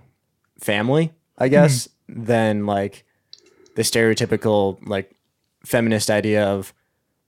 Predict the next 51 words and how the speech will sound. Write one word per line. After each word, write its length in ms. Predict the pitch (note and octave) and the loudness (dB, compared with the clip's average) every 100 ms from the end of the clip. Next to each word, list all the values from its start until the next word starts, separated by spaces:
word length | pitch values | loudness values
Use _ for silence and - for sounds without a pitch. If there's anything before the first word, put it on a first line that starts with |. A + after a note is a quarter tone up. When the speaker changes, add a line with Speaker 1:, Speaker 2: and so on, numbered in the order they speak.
| _ | _
Speaker 1:
like, 80 | A#2 | -4
a, 160 | - F#2+ - _ _ _ | -4 -4 -10 _ _ _
a 160 | A2 G#2+ - _ _ _ _ - | -4 -4 -8 _ _ _ _ -20
woman 320 | - B2 A#2 | -4 -2 0
who's, 180 | B2 A2 | 0 0
like, 120 | A2 | 0
some 360 | - A2 G#2 - _ | 0 -2 -4 -10 _
career 340 | - B2+ B2 A#2+ | -2 2 2 2
woman 420 | A2+ G#2+ G#2 G#2+ A#2 | 2 0 -4 -6 -6
entrepreneur 680 | A2+ A2+ A2+ A2+ A2 G#2 | -4 -4 -2 0 2 2
Speaker 2:
Yeah. 140 | G#2 F#2+ A2+ | 0 -4 -8
Speaker 1:
instead 260 | G#2+ G#2+ | -2 -2
of 120 | G2+ F#2+ | -2 -4
just, 180 | G2+ G2+ | -6 -6
like, 200 | G2 - | -6 -6
like 120 | G#2+ | -6
a 20 | |
mother. 300 | G2+ F#2 - _ _ _ | -6 -8 -12 _ _ _
Speaker 2:
Yeah. 180 | A2 - | -10 -6
Speaker 1:
It 80 | A2+ | -2
seems 160 | B2 | 0
to 80 | A#2 | 2
Speaker 2:
Are 20 | |
Speaker 1:
be 60 | A2 | 2
Speaker 2:
there 160 | C3 C3 | 0 -2
families 500 | G#2+ G#2 A2 B2 B2 | -4 -4 -4 -4 -4
in 80 | |
the 60 | B2+ | -6
movie? 320 | B2+ C#3 F3 - _ _ _ _ _ _ _ _ | -4 -4 -6 -12 _ _ _ _ _ _ _ _
Speaker 1:
Some, 340 | - - A#2 G2+ | -6 -2 0 0
there 120 | A#2 | 0
are 100 | A#2+ | 0
some 160 | B2+ A2+ | 0 -2
in 60 | |
the 80 | G2 | -4
real 160 | F#2+ F2+ | -4 -6
world. 260 | C#2+ D#2+ - | -8 -10 -10
Speaker 2:
Gotcha. 420 | A2+ E2 - B1 - - - _ _ - | -8 -6 -8 -12 -16 -20 -20 _ _ -8
Cool. 260 | C3+ G2 _ _ _ _ _ _ - | -6 -6 _ _ _ _ _ _ 0
Speaker 1:
But 100 | C3 | 2
yeah, 100 | B2 | 4
there's, 120 | A#2 | 2
like, 140 | C3+ C3 | 2 0
this 120 | A#2+ | 0
scene 200 | D3+ C#3+ | 0 0
towards 220 | D3 B2 | 0 0
the 100 | B2 | 0
end 140 | A#2+ | 2
where 140 | A2+ G#2+ | 2 2
you 200 | - A#2 | 0 -4
see 400 | - A#2 A2 | -2 -2 -2